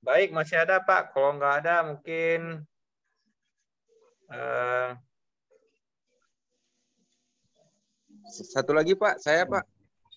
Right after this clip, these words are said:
Speaker 1: Ya, silakan,
Speaker 2: Ini.
Speaker 1: Pak Rian.
Speaker 2: Eh, untuk itu, Pak, eh, apa, <clears throat> penggunaan elektroda, Pak, diameter elektroda.
Speaker 1: Mm-mm.
Speaker 2: Apabila kita menggunakan material ke-, dengan ketebalan dua belas mili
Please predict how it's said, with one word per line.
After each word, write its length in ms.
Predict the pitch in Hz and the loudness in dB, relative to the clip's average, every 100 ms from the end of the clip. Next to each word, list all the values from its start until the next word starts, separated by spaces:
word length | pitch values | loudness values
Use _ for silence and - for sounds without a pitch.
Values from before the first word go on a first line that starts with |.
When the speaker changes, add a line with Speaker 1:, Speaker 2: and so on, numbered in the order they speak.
| _ _ _ _ - | _ _ _ _ -6
Speaker 1:
Ya, 160 | 135 | -4
silakan, 480 | 151 151 151 165 151 | -2 -2 0 0 0
Speaker 2:
Ini. 40 | 139 | -2
Speaker 1:
Pak 100 | 139 - | -6 -8
Rian. 260 | 147 123 107 _ _ _ _ _ _ _ _ _ _ _ _ | -4 -4 -6 _ _ _ _ _ _ _ _ _ _ _ _
Speaker 2:
Eh, 540 | 123 143 151 151 147 - - - | -2 0 2 2 2 0 -8 -8
untuk 960 | 160 165 175 175 175 175 170 165 160 | -4 0 4 6 8 8 6 6 4
itu, 240 | 123 160 196 | 2 0 -2
Pak, 160 | 202 - _ _ 123 | -2 -6 _ _ -4
eh, 420 | 131 131 131 131 | 0 0 0 0
apa, 120 | 131 185 - _ _ | -2 -6 -12 _ _
<clears throat> 340 | 175 175 147 - | 0 2 2 -2
penggunaan 440 | 151 147 160 156 | 0 0 0 -2
elektroda, 560 | 156 151 151 135 117 139 | -2 -2 -2 -2 -2 -2
Pak, 160 | 143 | -2
diameter 400 | 120 120 123 123 | -2 -2 -2 -2
elektroda. 560 | 117 117 - 92 95 98 95 _ _ _ _ _ - | -4 -4 -4 -4 -2 -2 -4 _ _ _ _ _ -18
Speaker 1:
Mm-mm. 140 | 110 | -8
Speaker 2:
Apabila 480 | 120 143 139 160 185 | -4 -2 0 0 0
kita 160 | 185 185 | 0 0
menggunakan 960 | 170 156 156 151 - 151 147 143 139 | 0 0 0 -2 -2 -2 0 -2 -2
material 1000 | 131 135 - - 139 127 110 127 135 143 147 | -2 -4 -6 -4 0 2 2 2 2 -2 -8
ke-, 160 | - 123 | -14 -4
dengan 240 | 123 131 | -2 -2
ketebalan 480 | 131 120 120 120 120 | -2 -2 2 2 2
dua 240 | 120 117 | 4 2
belas 240 | 117 117 120 | 2 -2 -2
mili 560 | 110 107 110 147 190 | -2 -2 -2 -2 -4